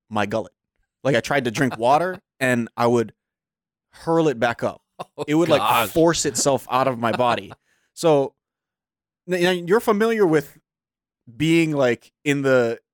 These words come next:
Speaker 1: in the mode of about to throw up,
Speaker 2: Oh,
Speaker 1: right?
Speaker 2: I'm very
Speaker 1: Like, what's
Speaker 2: familiar.
Speaker 1: the, the thing that happens is your mouth fills up with saliva.
Speaker 2: Yes.
Speaker 1: And
Speaker 2: That
Speaker 1: it's
Speaker 2: was
Speaker 1: just
Speaker 2: me this morning.
Speaker 1: constantly just coming out of your mouth. So for, I'd say a good hour.
Speaker 2: <laughs> Oh my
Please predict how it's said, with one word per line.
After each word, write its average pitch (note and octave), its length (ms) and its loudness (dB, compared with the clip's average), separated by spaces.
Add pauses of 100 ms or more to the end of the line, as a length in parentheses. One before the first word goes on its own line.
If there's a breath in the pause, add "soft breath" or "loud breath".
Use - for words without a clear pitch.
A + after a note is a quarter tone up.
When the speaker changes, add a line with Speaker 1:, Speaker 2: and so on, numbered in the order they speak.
(160)
Speaker 1:
in D3+ 160 2
the D#3 80 2
mode C#3+ 340 2
of A#2 80 0
about A#2 280 -2
to G#2 60 -12
throw G#2+ 280 -4
up, - 160 -8
Speaker 2:
Oh, B2+ 80 -2
Speaker 1:
right? B2+ 100 2
Speaker 2:
I'm E3 100 -2
very B2 440 0
Speaker 1:
Like, C#3+ 80 0
what's C#3 180 0
Speaker 2:
familiar. F2+ 340 -6 (320)
Speaker 1:
the, C#3+ 300 0
the C3 180 -2
thing F#3+ 240 0
that D3+ 100 0
happens D3+ 360 -2
is A2+ 140 0
your B2+ 100 2
mouth C#3 320 0
fills B2+ 380 -2
up B2 180 -2
with A2+ 100 -4
saliva. G#2 600 -4
Speaker 2:
Yes. F#2+ 380 -4 (180)
Speaker 1:
And B2 140 0
Speaker 2:
That B2 60 2
Speaker 1:
it's - 40 2
Speaker 2:
was C3 80 0
Speaker 1:
just C#3+ 120 0
Speaker 2:
me C#3+ 120 0
this C3 260 -4
morning. A2 320 -2
Speaker 1:
constantly D3 840 0
just A2 260 -4
coming C3+ 280 0
out A#2+ 120 0
of - 20 -4
your A2+ 100 -6
mouth. A#2 260 -8 (300)
So D3+ 220 2
for, C#3 380 -2 (500)
I'd A3+ 220 -2
say A3 160 -2
a C#3+ 80 0
good C3 220 2 (120)
hour. G#2+ 380 -4
Speaker 2:
<laughs> - 0 -
Oh F5+ 200 -4 (100)
my - 560 -6